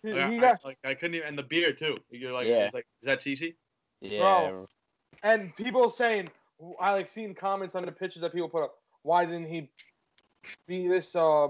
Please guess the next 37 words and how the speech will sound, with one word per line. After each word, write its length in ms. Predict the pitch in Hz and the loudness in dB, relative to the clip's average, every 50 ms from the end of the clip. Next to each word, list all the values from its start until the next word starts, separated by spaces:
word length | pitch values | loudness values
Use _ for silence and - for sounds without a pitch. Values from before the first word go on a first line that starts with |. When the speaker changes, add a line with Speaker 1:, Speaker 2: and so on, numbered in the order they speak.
| 139 - | 2 2
Speaker 1:
body 260 | 175 175 175 170 165 | 4 4 4 4 2
type 260 | - - 170 160 156 | -2 0 0 0 0
when 140 | 151 151 143 | 0 -8 -10
he 140 | 165 160 _ _ - - - 151 _ _ - | -10 -14 _ _ -20 -20 -20 -20 _ _ -4
pitched?" 320 | 170 147 - - - - _ _ _ _ _ | -4 -4 -4 -6 -18 -20 _ _ _ _ _
Blah, 120 | - 160 160 | 2 4 6
blah, 80 | 165 | 8
Speaker 3:
Yeah. 60 | 196 170 | 6 6
Speaker 1:
blah. 160 | 147 131 - - _ _ _ _ | 6 4 0 -4 _ _ _ _
'Cause 100 | - 170 | -8 -6
he, 100 | 170 175 - _ _ | -6 -6 -8 _ _
he's, 180 | - 214 190 160 | -4 -2 -2 -2
he 80 | 170 | -2
was, 180 | 190 196 180 156 - | -2 -2 -2 0 0
he 80 | 220 | 2
wasn't 280 | 202 208 247 240 208 160 | 4 4 4 2 2 0
good 200 | 135 180 277 330 208 | 2 2 2 2 2
when 120 | 170 156 147 | -2 -4 -4
he 40 | 156 | -8
was 120 | 151 143 | -10 -10
skinny. 320 | - - - 254 320 - 208 - _ | -12 -10 -4 -4 -4 -2 -2 -6 _
Speaker 3:
<laughs> 100 | _ - | _ -4
Speaker 2:
No, 100 | 147 139 | -4 0
he 80 | 139 135 | 0 2
wasn't. 340 | 135 143 147 143 123 127 | 2 2 0 2 2 6
Speaker 3:
Yeah, 80 | 147 165 | 8 8
Speaker 2:
He 60 | 151 131 | 10 8
was, 80 | 120 113 | 6 6
Speaker 3:
no. 220 | 135 143 143 117 | 4 2 4 2
Speaker 2:
he 60 | 113 | 2
was 80 | 135 - _ - | -2 -8 _ 0
terrible 160 | 151 143 135 | 0 0 0
when 0 | |
he 60 | 127 | 4
Speaker 1:
Tried 280 | 240 254 277 277 262 208 | 6 8 8 8 8 6
Speaker 2:
was 180 | 269 269 247 - - | 6 4 4 2 -4
Speaker 1:
that 140 | 220 196 | -8 -8